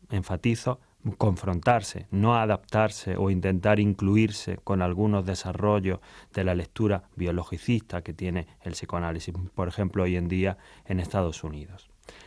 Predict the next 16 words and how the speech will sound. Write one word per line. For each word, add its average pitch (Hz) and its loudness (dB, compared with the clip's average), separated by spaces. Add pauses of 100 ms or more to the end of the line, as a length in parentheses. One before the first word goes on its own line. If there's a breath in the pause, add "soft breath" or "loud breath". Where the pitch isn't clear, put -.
(140 loud breath)
La 113 4
versión 113 2
de 160 0
un 160 4
psicoanálisis 135 -2 (140)
a 95 -2
científico 107 -2 (160 soft breath)
es 98 0
más 120 2
una 101 0
construcción 104 0
de 95 2
un 92 2
cierto 107 -2 (720)
cientificismo 107 0 (180 loud breath)
psicologicista 95 -2